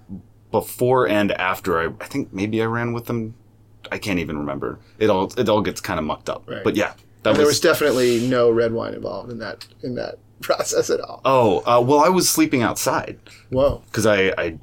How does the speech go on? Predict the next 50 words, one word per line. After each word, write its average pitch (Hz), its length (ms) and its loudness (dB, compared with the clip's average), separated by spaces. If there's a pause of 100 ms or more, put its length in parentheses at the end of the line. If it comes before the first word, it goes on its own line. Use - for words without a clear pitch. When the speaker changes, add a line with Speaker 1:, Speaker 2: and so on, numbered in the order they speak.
Speaker 1:
was 98 260 0
funding 92 380 -2
my 85 160 -4
own 80 140 -4
trip. 87 420 -4
Speaker 2:
Yeah, 151 200 4
Speaker 1:
Uh, 85 60 2
Speaker 2:
so 131 140 2
Speaker 1:
and 127 100 2
Speaker 2:
you 117 60 0
Speaker 1:
so 123 80 4
Speaker 2:
gotta 117 100 4
Speaker 1:
I - 40 -2
didn't, 80 400 -6
yeah, 90 180 0
I, 80 180 -2 (120)
like, 80 320 -4
I'm 78 120 -8
allowed 82 260 -2
to 90 40 -2
sleep 107 240 0
outside? 127 360 4
Okay, - 320 0
I'll - 80 -6
sleep 95 200 -2
outside. 123 360 0 (160)
Speaker 2:
That 123 120 -10
sounds 127 180 -4
awesome 113 300 -4
in 101 60 -10
the 98 80 -14
summer. 113 400 -10
Speaker 1:
Yeah, 123 360 4
well, 120 240 4
I 110 80 2
guess 120 200 0
this 104 160 -2
kinda 90 220 -4
ties 85 260 -4
back 85 240 -2
into 87 180 -6
homelessness. 98 640 -4
Like, 67 300 -6 (640)
living 123 340 0
outside 104 600 0
in 87 200 -2
many 92 220 0
ways 82 400 -2
is 78 160 -8
not 78 360 -4